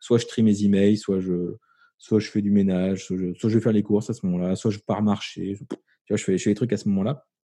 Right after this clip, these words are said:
des trucs à faible valeur ajoutée, on va dire, ou un peu différents. Euh, mais des fois, je peux aussi me dire, bah, je prends mon après-midi et je fais, euh, je vais voir des amis, ou je fais un truc avec ma femme, ou, ou juste je glande. Je m'autorise aussi à glander des fois, tu vois.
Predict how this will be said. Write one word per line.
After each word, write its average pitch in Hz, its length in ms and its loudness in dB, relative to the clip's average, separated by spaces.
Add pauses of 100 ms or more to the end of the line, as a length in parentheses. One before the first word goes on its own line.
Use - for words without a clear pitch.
(480)
des 110 100 0
trucs - 180 -4
à 113 60 -4
faible 104 240 -2
valeur 92 260 2
ajoutée, 90 280 0
on 135 60 2
va 104 120 0
dire, 113 180 -2
ou 90 320 -4
un 90 80 -4
peu 101 120 -6
différents. 98 440 -8 (800)
Euh, 92 320 0 (100)
mais 107 140 0
des 113 80 2
fois, 104 140 0
je 104 80 -2
peux - 80 -4
aussi 104 160 -2
me 104 40 4
dire, 120 140 2
bah, 95 280 0 (920)
je - 60 -18
prends 123 120 0
mon 110 140 6
après-midi 107 680 4
et 104 80 2
je - 100 -8
fais, 87 220 -6
euh, 80 440 -6
je 80 100 -14
vais 87 60 -14
voir 82 120 -4
des 87 160 -4
amis, 123 500 0
ou 98 180 0
je 90 140 -10
fais 95 160 -8
un 90 40 0
truc - 200 -10
avec 85 160 -8
ma 85 80 -6
femme, 90 920 -4 (680)
ou, 110 540 0
ou 127 40 6
juste 170 320 4
je 107 100 4
glande. 123 360 2
Je - 120 -4
m'autorise 110 300 4
aussi 104 160 2
à 95 60 2
glander 104 260 4
des 123 80 4
fois, - 160 -2
tu 101 120 -4
vois. 92 100 -4